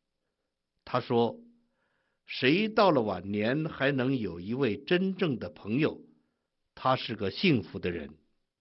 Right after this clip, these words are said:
世上没有两个人完全一样。如果有一天我们碰到个想法相契合的人，友谊就开始形成，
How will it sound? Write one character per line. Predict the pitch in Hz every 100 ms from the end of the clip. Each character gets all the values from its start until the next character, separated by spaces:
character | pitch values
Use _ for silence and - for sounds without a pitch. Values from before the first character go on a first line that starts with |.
| _ _ _ _ _ _ _ _ _ _ _ _ _
世 | - - 220
上 | 160 131
没 | 139
有 | 202
两 | 190 123 85
个 | 85
人 | 98 104 131
完 | 95 104 156
全 | - 104
一 | 92 107
样。 | 98 - _ _ _ _ _ _ _ _ _ _ _
如 | - 135 208
果 | 185 190
有 | 147 101
一 | 117
天 | 117 151 156 156 - _ _ _ _ _ _
我 | - 101
们 | 110 139
碰 | - 170 135
到 | 117 107
个 | 98
想 | - 95 107 147
法 | 113 76 - _
相 | - 156 143 147
契 | - - 113
合 | - 98
的 | 98 101
人， | 87 73 - _ _ _ _ _ _ _ _
友 | 110 101
谊 | 104 113 143 147 - _
就 | 107
开 | - - 123
始 | 131 - 78 -
形 | - - 98 117
成， | 98 76